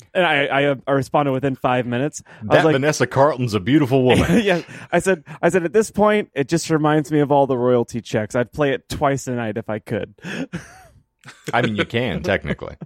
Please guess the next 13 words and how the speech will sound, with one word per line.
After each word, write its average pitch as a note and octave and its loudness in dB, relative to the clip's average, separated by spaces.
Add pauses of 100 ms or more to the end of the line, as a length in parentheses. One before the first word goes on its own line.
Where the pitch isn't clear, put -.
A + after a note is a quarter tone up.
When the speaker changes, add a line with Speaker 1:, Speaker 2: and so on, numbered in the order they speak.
(260)
Speaker 2:
Just G2 -8
bring A2+ 2
it F#2 -2
back. E2+ -2 (380)
A - -2
Speaker 1:
Anyway. B2 2
Speaker 2:
reprise, G2+ 0
if D2 -12
you D2 -4
will. G1+ -10 (680)
Speaker 1:
Uh, F3 2 (320)
uh, A#2+ -2 (320)
Caprese? F#3+ -2